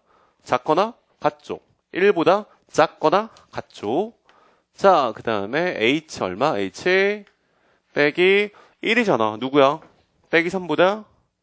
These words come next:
맞니? 삼보다 크거나 같다. 와, 삼은 여기 있는데? 이거 아니야? 이거, 이거, 이거, 이거? 그러니까 이런 게 있지, 사실은. 이, 이런 게 있어. 얘가 뭐야? 확, 유리지. 그러니까 얘도 뭐야? 그러니까 얘도 뭐야? 이런 게 있는 거야.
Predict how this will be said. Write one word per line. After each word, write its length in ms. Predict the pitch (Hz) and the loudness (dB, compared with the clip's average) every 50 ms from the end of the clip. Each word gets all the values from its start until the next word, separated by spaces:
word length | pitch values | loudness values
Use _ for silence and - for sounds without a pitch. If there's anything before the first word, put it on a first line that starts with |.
| _ _ _ _ _ _ _ _ _ _ _ _ _ _ _ - | _ _ _ _ _ _ _ _ _ _ _ _ _ _ _ -12
맞니? 260 | 202 196 196 156 175 _ _ _ _ | -12 -12 -12 -14 -20 _ _ _ _
삼보다 680 | - - 196 202 196 185 185 170 185 196 220 233 233 _ _ _ _ _ _ | -10 -6 -6 -4 0 2 4 6 6 4 4 2 -6 _ _ _ _ _ _
크거나 240 | - - 175 208 220 | -8 -2 0 2 2
같다. 220 | 196 147 - - 92 | 2 0 -2 -6 -6
와, 420 | 95 110 123 139 135 131 123 113 | 0 0 0 0 0 -4 -10 -14
삼은 240 | - - 180 190 156 | -14 -14 -12 -8 -6
여기 160 | 117 120 131 | -6 -6 -6
있는데? 300 | 135 135 135 156 190 196 _ _ _ _ _ _ _ _ _ _ _ _ _ - | -12 -12 -10 -12 -12 -12 _ _ _ _ _ _ _ _ _ _ _ _ _ -10
이거 180 | - 120 143 143 | -2 2 2 2
아니야? 160 | 113 113 127 | 2 2 -2
이거, 180 | 120 98 110 117 | -4 -2 -2 -4
이거, 140 | 110 107 95 | -4 -4 -8
이거, 120 | 95 95 | -8 -10
이거? 220 | 90 - 180 226 - _ _ _ _ _ _ _ _ _ _ _ _ _ _ _ _ _ _ _ _ _ _ _ _ _ _ _ _ _ _ _ _ _ _ _ _ | -8 -8 -10 -10 -10 _ _ _ _ _ _ _ _ _ _ _ _ _ _ _ _ _ _ _ _ _ _ _ _ _ _ _ _ _ _ _ _ _ _ _ _
그러니까 100 | - 139 123 | 0 2 4
이런 160 | 147 196 220 | 6 4 4
게 80 | 220 156 | 2 -2
있지, 280 | 120 117 _ - - - | -6 -6 _ -12 -14 -8
사실은. 400 | - 185 190 - 151 110 98 - _ _ - | -4 -4 -4 -4 -6 -8 -8 -10 _ _ -10
이, 80 | - 147 | -10 -8
이런 260 | 120 147 170 214 202 | -4 2 2 2 2
게 80 | 131 | 2
있어. 480 | 117 107 - - - 123 123 131 101 87 - - | -6 -8 -6 -4 -4 -4 -4 -4 -6 -12 -14 -8
얘가 180 | 110 120 131 110 | -8 -6 -4 -4
뭐야? 220 | 92 92 113 131 | -4 -6 -8 -8
확, 380 | - - 190 190 - _ _ _ _ _ _ _ _ _ _ _ _ _ _ _ _ _ | -4 -2 -2 -2 -2 _ _ _ _ _ _ _ _ _ _ _ _ _ _ _ _ _
유리지. 380 | - 131 139 147 120 - 92 - _ _ _ _ _ | -6 -4 -2 -2 -4 -6 -10 -14 _ _ _ _ _
그러니까 140 | - 156 135 | -6 -2 -2
얘도 120 | 135 139 135 | -2 -2 -2
뭐야? 180 | 98 117 147 - _ _ _ _ _ _ _ _ _ _ _ _ _ _ _ _ | -2 -4 -4 -6 _ _ _ _ _ _ _ _ _ _ _ _ _ _ _ _
그러니까 160 | - 185 139 | -8 -4 -4
얘도 100 | 131 143 131 | -4 -2 -2
뭐야? 180 | 101 113 143 - _ _ _ _ _ _ _ _ _ _ _ _ _ _ _ _ _ - | -2 -4 -4 -6 _ _ _ _ _ _ _ _ _ _ _ _ _ _ _ _ _ -8
이런 180 | - 135 175 175 | -4 -2 -2 -2
게 80 | 123 | -4
있는 200 | 95 95 107 120 | -8 -10 -12 -12
거야. 300 | 104 95 87 85 85 87 | -12 -12 -14 -14 -16 -20